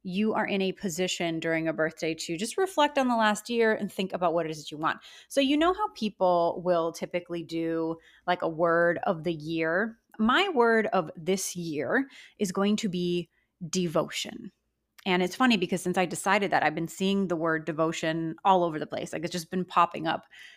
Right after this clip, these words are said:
constantly in captions that I'm reading on Instagram and in books and, and in other things. It just comes up a lot. It's funny how that works out.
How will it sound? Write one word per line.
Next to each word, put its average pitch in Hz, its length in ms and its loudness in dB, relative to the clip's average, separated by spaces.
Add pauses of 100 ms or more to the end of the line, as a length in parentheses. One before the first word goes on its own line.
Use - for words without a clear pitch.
(140)
constantly 156 720 -2 (260)
in 160 200 -2
captions 262 420 4
that 233 80 2
I'm 220 160 4
reading 214 220 2
on 208 100 4
Instagram 185 840 4
and 156 80 -2
in 156 220 -2
books 240 460 2
and, 175 360 0
and 190 140 -2
in 180 100 0
other 190 200 2
things. 175 300 -2
It 170 40 -2
just 160 220 -6
comes 175 260 -2
up 156 140 -2
a 151 40 -2
lot. 147 260 2 (440)
It's - 140 -8
funny 208 240 0
how 185 200 -4
that - 140 -10
works - 220 -16 (120)
out. - 60 -20